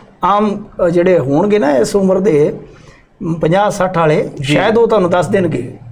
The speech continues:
Speaker 1: ਕਿ ਇਹਨੂੰ ਦਰਿਆ ਕਹਿੰਦੇ ਹੁੰਦੇ ਸੀ ਪਹਿਲਾਂ।
Speaker 2: ਜੀ।
Speaker 1: ਤਾਂ ਉਹ ਗੱਲ ਇਹ ਆ ਕਿ ਉਹ ਹੁਣ ਸੁਰਜੀਤ ਕਰਨਾ ਸੀ ਦੁਬਾਰਾ
Speaker 2: ਹੂੰ।
Speaker 1: ਕਿ ਸ਼ੁੱਧ ਪਾਣੀ ਦਾ ਜਿਹੜਾ ਵਹਾਅ ਹੈ,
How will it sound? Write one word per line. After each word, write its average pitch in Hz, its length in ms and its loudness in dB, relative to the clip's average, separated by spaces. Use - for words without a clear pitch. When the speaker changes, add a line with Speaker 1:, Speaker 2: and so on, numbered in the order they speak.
Speaker 1:
ਕਿ 233 60 0
ਇਹਨੂੰ 311 220 2
ਦਰਿਆ 196 240 2
ਕਹਿੰਦੇ 262 260 2
ਹੁੰਦੇ 214 140 2
ਸੀ 156 140 -2
ਪਹਿਲਾਂ। - 480 -4
Speaker 2:
ਜੀ। 131 300 -4
Speaker 1:
ਤਾਂ 320 100 2
ਉਹ 330 80 -2
ਗੱਲ 170 280 2
ਇਹ 311 160 4
ਆ 320 80 2
ਕਿ 339 220 0
ਉਹ 277 300 2
ਹੁਣ 320 220 0
ਸੁਰਜੀਤ 233 480 0
ਕਰਨਾ 220 320 0
ਸੀ 220 140 -2
ਦੁਬਾਰਾ 196 360 0
Speaker 2:
ਹੂੰ। 147 240 -2
Speaker 1:
ਕਿ 190 300 2
ਸ਼ੁੱਧ 254 420 0
ਪਾਣੀ 185 400 -2
ਦਾ 180 160 0
ਜਿਹੜਾ 160 260 0
ਵਹਾਅ 151 440 0
ਹੈ, - 80 -12